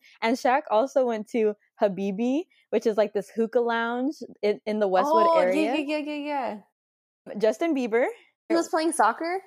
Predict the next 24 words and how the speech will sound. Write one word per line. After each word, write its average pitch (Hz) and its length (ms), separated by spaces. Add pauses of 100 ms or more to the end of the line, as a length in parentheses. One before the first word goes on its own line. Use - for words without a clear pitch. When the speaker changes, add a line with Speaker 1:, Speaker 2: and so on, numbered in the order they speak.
Speaker 1:
Yes. 294 640 (400)
Pauley 233 240
Pavilion 254 520
called 208 220
us 208 140
and 202 120
was 196 120
like, 190 160
"Hey, 247 380 (240)
Justin 214 340
Bieber's 214 360
here. 196 240
Come 208 220
take 196 200
a 185 40
look." 196 300 (100)
And 190 140
word 214 240
got 233 160
out 185 220
really 190 320
quick. 180 320
There 247 180
were 208 320